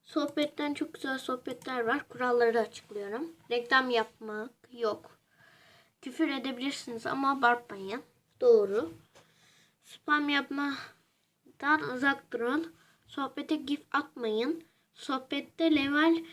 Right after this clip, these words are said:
veya davete bakmayın. Kuralları uyur-, uyarsanız aramızda hiçbir sorun olmaz. Ha. Güzel bence. Şimdi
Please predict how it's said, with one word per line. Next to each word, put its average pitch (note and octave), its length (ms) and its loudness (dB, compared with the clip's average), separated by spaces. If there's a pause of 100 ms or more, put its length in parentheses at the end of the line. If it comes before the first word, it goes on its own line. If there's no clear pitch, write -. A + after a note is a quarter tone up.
(200)
veya A#3+ 360 2
davete C4 500 4
bakmayın. G#3 500 2 (220)
Kuralları C#4 580 2
uyur-, C#4+ 680 -4
uyarsanız C#4 840 -2
aramızda C4 520 -2
hiçbir D4 400 -10
sorun B3+ 380 -6
olmaz. A#3+ 460 -2 (1500)
Ha. - 300 2 (1900)
Güzel C4 440 -2 (280)
bence. G#3 340 -14 (3000)
Şimdi C#4 300 -14